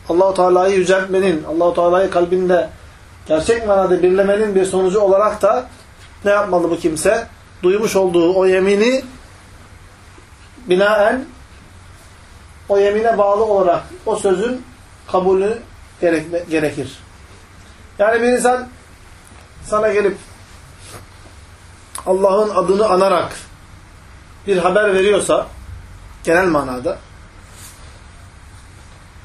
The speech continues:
ve sen de bunun doğruluğuna yani inanıyorsan yahut zannı galibince doğru olduğunu tahmin edebiliyorsan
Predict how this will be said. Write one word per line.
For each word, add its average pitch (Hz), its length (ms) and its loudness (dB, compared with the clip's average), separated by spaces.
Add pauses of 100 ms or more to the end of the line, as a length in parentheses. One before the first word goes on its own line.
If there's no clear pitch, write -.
(240)
ve 208 80 0
sen 240 200 2
de 240 80 2
bunun 240 260 0
doğruluğuna 226 800 2 (100)
yani 196 300 2 (240)
inanıyorsan 214 600 0
yahut 220 460 0 (840)
zannı 233 500 2
galibince 226 920 2
doğru 226 220 2
olduğunu 208 600 2
tahmin 190 320 -4
edebiliyorsan 190 640 0